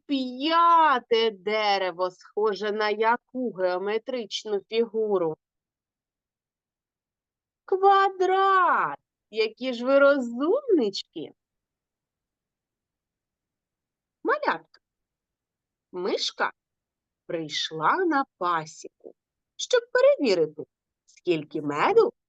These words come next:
назбирали бджілки. Давайте вирішимо приклади і дізнаємося, скільки відерець меду в бочці. Два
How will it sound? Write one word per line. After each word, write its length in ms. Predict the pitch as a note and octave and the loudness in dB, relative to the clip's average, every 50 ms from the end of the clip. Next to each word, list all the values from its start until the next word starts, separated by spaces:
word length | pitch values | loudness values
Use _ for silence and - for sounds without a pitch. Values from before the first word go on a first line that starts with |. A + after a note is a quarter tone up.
| _ | _
назбирали 840 | - - - D#4 E4+ F4 - E4 F4+ F#4+ G4 F4 D#4 D#4+ - C4+ F#4+ | -16 -8 -2 -2 -2 -2 0 0 2 4 4 6 6 4 4 2 0
бджілки. 600 | A4 G4+ F4+ E4+ E4+ D#4+ C#4+ C#4+ C#4+ - D#4 E4+ - - _ _ _ _ _ _ _ _ _ _ _ _ _ _ _ | -4 -4 -8 -6 -4 -2 -2 -4 -4 -6 -6 -6 -6 -10 _ _ _ _ _ _ _ _ _ _ _ _ _ _ _
Давайте 760 | D3+ D#3+ D#3+ D#3 D#3 E3 D#3 E3 - G4+ A4 - - F3+ D#3+ | -8 -6 -6 -6 -4 -2 0 2 2 2 0 0 -2 -2 -2
вирішимо 720 | D3+ D3 A3 C4+ C#4 B3 G#3+ - - - F3 D#3+ D#3 D#3 - _ | 0 -2 -2 -2 -2 -4 -4 -6 -6 -6 -8 -8 -8 -10 -10 _
приклади 720 | _ D#3+ D#3+ D#3+ A#3+ E4 A4 - - E4+ C#4+ A#3 - _ F#4 _ - - - - _ _ | _ -14 -10 -4 -2 -2 -2 0 0 -2 -2 -2 -4 _ -10 _ -8 -10 -10 -14 _ _
і 120 | E4+ E4+ | -4 -4
дізнаємося, 960 | D#4+ E4 G4 A4+ A4+ A4+ A4+ A#4 F#4 A#3+ - - E3 D3+ D3+ D3+ - - C#3+ - - _ _ _ _ _ _ _ - | 0 2 2 2 4 4 2 2 2 0 -2 -4 -4 -6 -8 -10 -14 -16 -16 -18 -18 _ _ _ _ _ _ _ -20
скільки 880 | - - _ _ _ - F#3 G3 A#3+ C4 B3 A3 F#3+ E3 - F3 E3+ D#3+ | -20 -20 _ _ _ -6 -4 0 2 2 2 2 0 0 -2 -4 -4 -4
відерець 920 | D3+ F3+ A#3+ A#3 G3 E3+ G#3 A3+ A#3+ A#3+ G#3 F3+ D#3 D3+ D3+ _ - - D3+ | -2 -2 -4 -4 -2 0 2 2 4 4 2 0 -2 -6 -8 _ -20 -16 -12
меду 540 | D3 D3 D#3 E3 E3 F3+ G#3 A#3+ B3 F4+ G#4+ C5 C5+ - _ _ _ _ _ _ _ - | -10 -8 -6 -4 -2 -2 -2 0 2 4 4 4 2 0 _ _ _ _ _ _ _ -10
в 120 | D#4+ E4 | -8 -6
бочці. 840 | F4 F#4 A#4 B4 A4+ A4 - - - - _ - - - D4 - - _ _ _ _ _ _ _ _ _ _ _ _ _ _ _ _ _ _ _ _ _ _ _ _ _ | 0 2 2 2 2 0 -4 -8 -8 -10 _ -18 -14 -12 -12 -12 -14 _ _ _ _ _ _ _ _ _ _ _ _ _ _ _ _ _ _ _ _ _ _ _ _ _
Два 960 | - F#3+ F#3+ G#3+ C#4 C#4 B3+ A#3+ B3+ D4+ D#4+ E4+ F4 D#4+ C#4 F#3+ D#3 C#3+ | -20 -14 -4 -2 -2 -2 -2 0 4 6 6 6 6 6 4 2 0 -2